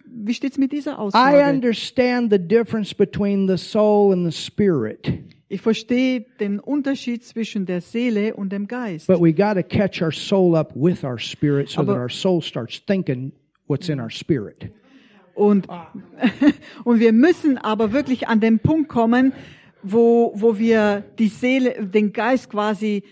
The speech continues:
Speaker 1: mit der Seele verbinden, so dass die Seele wirklich anfängt, wie der Geist, äh, äh, und handelt, wie der Geist es möchte.
Speaker 2: If you're a believer,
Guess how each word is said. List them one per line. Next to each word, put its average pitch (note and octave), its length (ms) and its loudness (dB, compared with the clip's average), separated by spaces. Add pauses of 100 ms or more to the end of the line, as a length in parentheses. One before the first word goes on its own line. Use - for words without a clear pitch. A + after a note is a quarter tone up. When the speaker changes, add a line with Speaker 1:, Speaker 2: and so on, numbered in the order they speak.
(100)
Speaker 1:
mit G#3+ 180 0
der A3 80 2
Seele A3 480 0 (140)
verbinden, A#3+ 640 2
so G#3 160 2
dass G3+ 180 0
die A3+ 140 2
Seele A#3+ 320 2
wirklich B3 400 -4
anfängt, C#4 640 4 (320)
wie C4+ 240 0
der B3 140 2
Geist, A3+ 560 -2 (400)
äh, G#3 100 -4
äh, G3+ 400 0
und G#3+ 300 2
handelt, B3+ 380 2
wie A3 80 -2
der G#3+ 140 2
Geist C4 360 -4
es - 140 -6
möchte. F3+ 520 -2 (120)
Speaker 2:
If C4+ 240 6
you're F4+ 340 6
a C#4+ 100 2
believer, C4 800 6